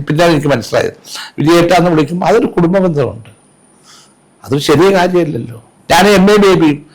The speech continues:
യെച്ചൂരി, യെച്ചൂരി എൻ്റെ ഏറ്റവും അടുത്ത്, എനിക്ക് ആ കോൺഗ്രസിനോടൊരു ദുഃഖവും പരാതിയും അവിടെയാണ്. യെച്ചൂരി ഞാനുമായിട്ട് എത്രയോ വർഷക്കാലം, അദ്ദേഹത്തിൻ്റെ മകൻ മരിച്ചു, കോവിഡ് വന്ന്. ഞാൻ ഫോണിൽ വിളിച്ച്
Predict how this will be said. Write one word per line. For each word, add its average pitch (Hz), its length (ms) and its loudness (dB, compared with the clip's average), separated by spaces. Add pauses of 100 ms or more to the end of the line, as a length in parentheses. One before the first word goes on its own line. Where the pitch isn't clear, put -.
(320)
യെച്ചൂരി, 160 360 2
യെച്ചൂരി 180 320 2
എൻ്റെ 190 160 2 (160)
ഏറ്റവും 214 320 2
അടുത്ത്, 185 180 0 (240)
എനിക്ക് 202 200 0
ആ - 20 2 (100)
കോൺഗ്രസിനോടൊരു 233 640 2 (140)
ദുഃഖവും 254 420 2
പരാതിയും 175 380 2
അവിടെയാണ്. 123 300 0 (340)
യെച്ചൂരി 190 400 2
ഞാനുമായിട്ട് 202 360 0
എത്രയോ 226 360 0
വർഷക്കാലം, 202 500 -4 (400)
അദ്ദേഹത്തിൻ്റെ 226 460 2 (100)
മകൻ 185 300 4
മരിച്ചു, 147 320 0 (640)
കോവിഡ് 135 320 2
വന്ന്. 101 240 0 (420)
ഞാൻ 160 100 0
ഫോണിൽ 175 240 2
വിളിച്ച് 165 220 -2